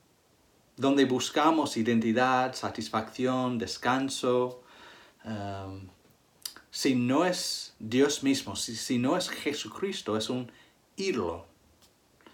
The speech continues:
Em, entonces, en, en capítulo cuarenta de Isaías, eh, hemos pasado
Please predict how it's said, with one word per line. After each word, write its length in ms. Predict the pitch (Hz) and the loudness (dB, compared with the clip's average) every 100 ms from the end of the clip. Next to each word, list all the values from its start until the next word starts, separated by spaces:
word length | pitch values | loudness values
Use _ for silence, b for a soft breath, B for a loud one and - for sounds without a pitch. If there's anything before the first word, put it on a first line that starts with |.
| b b b b _ | b b b b _
Em, 1160 | - 117 110 107 104 104 101 98 95 95 92 92 90 _ _ _ _ _ _ _ _ - _ _ - - B B | -4 0 2 2 0 0 -2 -4 -6 -8 -8 -10 -16 _ _ _ _ _ _ _ _ -20 _ _ -20 -20 B B
entonces, 400 | 120 143 143 147 160 | -2 2 4 6 6
en, 80 | |
en 160 | 156 139 | 6 4
capítulo 480 | 135 131 180 190 175 | 2 4 4 4 2
cuarenta 500 | 151 139 160 - 156 | 4 4 4 4 4
de 180 | 139 143 | 4 2
Isaías, 720 | - 139 135 143 143 147 123 | 2 4 4 4 0 -2 -4
eh, 200 | 113 113 - 113 113 - - | -4 -4 -8 -12 -12 -18 -8
hemos 260 | 131 139 127 | -2 0 0
pasado 800 | - 117 - 127 131 135 127 123 | 0 0 6 8 8 6 2 0